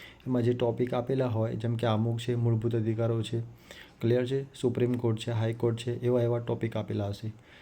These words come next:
તો એવા ટોપિક તમારે કરવાના રહેશે. બીજા ટોપિક કરવાની કોઈ જરૂર નથી. ક્લિયર? તો બસો દસ માર્ક્સનું પેપર હશે અને સમયગાળો પણ આપેલો જ હશે તમને. ક્લિયર છે?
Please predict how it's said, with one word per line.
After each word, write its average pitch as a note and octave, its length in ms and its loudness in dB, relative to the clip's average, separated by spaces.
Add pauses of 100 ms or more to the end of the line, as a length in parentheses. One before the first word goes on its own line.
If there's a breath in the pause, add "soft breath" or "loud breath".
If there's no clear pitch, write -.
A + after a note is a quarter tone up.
(140 loud breath)
તો B2+ 80 6
એવા B2 160 4
ટોપિક B2 380 -4
તમારે A#2+ 220 0
કરવાના A2 360 2
રહેશે. G2 380 -4 (240)
બીજા A#2 220 4
ટોપિક A#2+ 320 -2
કરવાની A2+ 260 2
કોઈ A#2 200 2
જરૂર G#2+ 200 2
નથી. G2+ 300 0 (840 loud breath)
ક્લિયર? B2 220 2 (380)
તો B2+ 300 2
બસો B2 240 2
દસ B2 280 2
માર્ક્સનું B2 340 -2
પેપર A#2 360 0
હશે A#2+ 280 -2 (680 loud breath)
અને B2 380 2 (600)
સમયગાળો B2 520 2
પણ B2+ 220 0
આપેલો A#2+ 400 0
જ A#2+ 60 2
હશે A#2 200 -2
તમને. A#2 340 0 (540 loud breath)
ક્લિયર A#2+ 240 4
છે? D3 160 -6